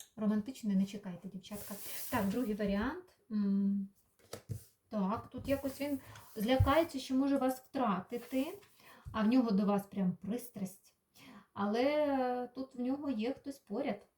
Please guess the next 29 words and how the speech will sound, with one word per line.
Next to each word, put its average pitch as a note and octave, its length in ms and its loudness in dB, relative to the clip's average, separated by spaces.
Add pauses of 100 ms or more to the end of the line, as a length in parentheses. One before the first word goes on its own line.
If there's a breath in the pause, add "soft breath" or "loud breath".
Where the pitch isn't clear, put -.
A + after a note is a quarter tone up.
(400)
Тобто G#3 300 -8
є G#3 160 0
поряд G3+ 320 -2
жінка, B3+ 400 -6
а - 20 -8
пристрасть - 560 -8
у F#3 40 -6
нього F3+ 320 -2
до A3 360 -4 (100)
вас. F#3+ 440 -8 (720 loud breath)
Е, F#3+ 460 0
емоції A3 440 0
переповнюють, C4+ 800 -2
і G3 60 -4
він C4+ 380 -4 (100)
прагне B3+ 420 -4
фізичної A#3+ 760 -6
близькості, C#4 580 -4
дівчатка. G3 580 -6 (540 loud breath)
Е, G#3+ 100 2
злякається, B3 480 0
що B3 160 -4
може A#3+ 180 -2
вас G#3+ 220 -2
втратити, B3+ 840 -2
і A#3 80 -6
якось C4+ 340 -6
проявить A#3 920 2
це. F#3+ 220 0